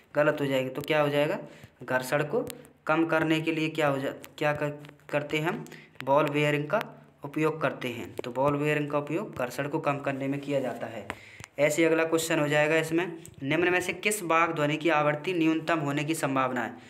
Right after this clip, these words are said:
अब देखिए जो छ-, लड़कियां होती हैं उनकी वाग ध्वनि क्या है? अधिक होती है, और क्या है? छोटे लड़कों की भी अधिक होती है और महिला, महिलाओं की भी अधिक होती है। तो इसकी क्या हो जाएगी? पुरुष, पुरुष इसका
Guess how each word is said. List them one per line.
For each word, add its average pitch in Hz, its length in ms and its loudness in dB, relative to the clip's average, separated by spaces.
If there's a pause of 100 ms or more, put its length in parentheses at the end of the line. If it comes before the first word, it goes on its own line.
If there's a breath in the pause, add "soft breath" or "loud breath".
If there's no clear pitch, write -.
(300 loud breath)
अब 147 80 2
देखिए 175 240 2
जो 165 260 -2
छ-, 160 240 -4
लड़कियां 156 540 0
होती 151 240 2
हैं 170 80 6
उनकी 156 340 0
वाग 156 240 2
ध्वनि 147 280 0
क्या 151 180 2
है? 175 300 -4 (180 loud breath)
अधिक 135 240 0
होती 151 280 -2
है, 156 480 -4 (320 loud breath)
और 147 200 4
क्या 151 180 2
है? 156 80 2
छोटे 143 340 -2
लड़कों 151 340 2
की 165 180 2
भी 160 100 2
अधिक 147 240 0
होती 147 220 -2
है 165 60 4
और 185 80 2
महिला, 139 420 -2 (400)
महिलाओं 135 420 -2
की 147 160 -6
भी 214 180 -6 (400 loud breath)
अधिक 147 240 0
होती 139 280 -4
है। 123 120 -2
तो 135 100 -4
इसकी 135 240 -6
क्या 151 180 0
हो 143 80 0
जाएगी? 147 320 -2 (460 loud breath)
पुरुष, 160 260 2
पुरुष 156 520 -4
इसका 160 320 -4